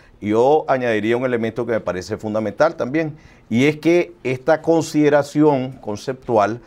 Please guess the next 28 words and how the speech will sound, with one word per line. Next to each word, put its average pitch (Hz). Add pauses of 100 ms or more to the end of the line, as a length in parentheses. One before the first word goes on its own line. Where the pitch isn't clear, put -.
(220)
tiene 120
que 131
enmarcarse 131
dentro 113
de 104
los 101
principios 104
fundamentales 120
constitucionales 110
que 107
rigen 92
al 98
ejército, 113 (320)
que 139
es - (160)
la 90
subordinación 92
de 170
la 175
autoridad 165
militar 156
a 151
la 151
autoridad 143
civil 160 (280)
y 139
el 143
carácter 127